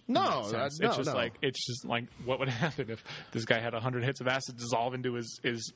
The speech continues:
Speaker 2: Yeah.
Speaker 1: skin and be with him forever, you know?
Speaker 2: I think, I, I, like we said ear-, earlier, I think the point of it is, is the self-realization and the whole finding yourself. That's,
Speaker 1: Yeah.
Speaker 2: that's the whole point of this whole movie,
Speaker 1: Mm-hmm.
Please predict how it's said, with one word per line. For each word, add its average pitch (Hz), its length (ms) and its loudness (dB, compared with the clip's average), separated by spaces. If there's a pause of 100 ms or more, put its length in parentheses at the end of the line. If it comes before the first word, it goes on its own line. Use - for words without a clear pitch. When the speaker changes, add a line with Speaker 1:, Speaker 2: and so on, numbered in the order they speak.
Speaker 2:
Yeah. 160 220 2
Speaker 1:
skin 123 460 -2 (580)
and 110 600 -4
be 113 120 2
with 117 200 -2
him 113 100 -4
forever, 120 320 0
you 113 120 -4
know? 113 200 -4 (100)
Speaker 2:
I 113 100 6
think, 143 400 0
I, 127 60 4 (160)
I, 113 80 4
like 135 280 2
we - 60 -4
said - 160 0
ear-, 117 220 2
earlier, 104 340 0
I 104 80 -2
think 131 240 -2
the 104 60 -4
point 123 280 0
of 117 80 -2
it 110 80 0
is, 104 280 -2
is - 520 -2 (400)
the 104 500 0 (120)
self-realization 107 760 0
and 92 80 -4
the 92 60 -2
whole 92 180 -4
finding 78 240 -4
yourself. - 300 -4
That's, 110 180 4
Speaker 1:
Yeah. 117 120 2
Speaker 2:
that's 113 180 -4
the 110 80 0
whole 101 140 -2
point 95 220 -2
of - 40 -6
this - 80 -4
whole 87 140 -4
movie, 78 200 -4
Speaker 1:
Mm-hmm. 131 240 0